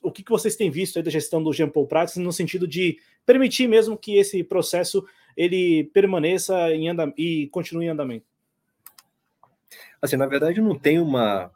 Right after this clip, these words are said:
Speaker 2: uma posição formal da Petrobras, né, de que esses ativos foram deixados pra trás e que não vão ser recuperados. A Petrobras simplesmente não, não se pronuncia, né,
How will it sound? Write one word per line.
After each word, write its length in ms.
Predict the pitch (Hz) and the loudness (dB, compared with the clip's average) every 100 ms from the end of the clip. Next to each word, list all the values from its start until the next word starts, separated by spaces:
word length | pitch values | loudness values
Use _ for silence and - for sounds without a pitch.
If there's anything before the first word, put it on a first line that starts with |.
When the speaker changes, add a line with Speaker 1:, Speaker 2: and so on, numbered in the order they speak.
| _ - | _ -18
Speaker 2:
uma 280 | 113 107 104 | -12 -10 -4
posição 640 | 135 107 101 - 127 131 | -2 -2 -4 -4 -4 -4
formal 520 | - 117 101 120 139 | -2 -2 0 2 2
da 80 | 117 | 0
Petrobras, 640 | 123 110 98 107 123 117 | -4 -6 -4 0 0 -2
né, 160 | 107 135 _ _ _ _ _ _ _ | -8 -14 _ _ _ _ _ _ _
de 220 | 113 110 110 | -8 -4 -6
que 420 | - - 123 131 | -6 -4 0 0
esses 220 | 123 - | 0 0
ativos 420 | 117 - 139 135 | -2 0 -4 -4
foram 640 | - 131 123 120 110 101 98 _ _ | -2 2 2 2 0 -4 -16 _ _
deixados 440 | 110 107 - 117 - | -4 -2 0 -2 -2
pra 160 | 101 | -4
trás 500 | - 123 143 139 120 | 0 2 4 2 -2
e 60 | 117 | -6
que 120 | 127 | -6
não 200 | 120 120 | -4 -6
vão 160 | 110 110 | -6 -4
ser 160 | 123 | -2
recuperados. 600 | 117 107 104 110 98 95 - 113 - | -4 -4 0 2 2 -2 -10 -10 -8
A 100 | 113 | -8
Petrobras 520 | 135 143 127 143 165 - _ _ _ _ _ | -4 -2 4 4 2 -6 _ _ _ _ _
simplesmente 540 | - 151 151 139 156 190 | -8 -8 -4 -4 -2 -2
não, 580 | 196 202 202 185 160 - _ _ 143 | -2 -2 -2 -6 -8 -10 _ _ 0
não 140 | 143 | 2
se 100 | 147 | 2
pronuncia, 720 | 156 165 175 - - 160 123 | 0 2 2 -2 -4 -2 -2
né, 160 | 113 | -2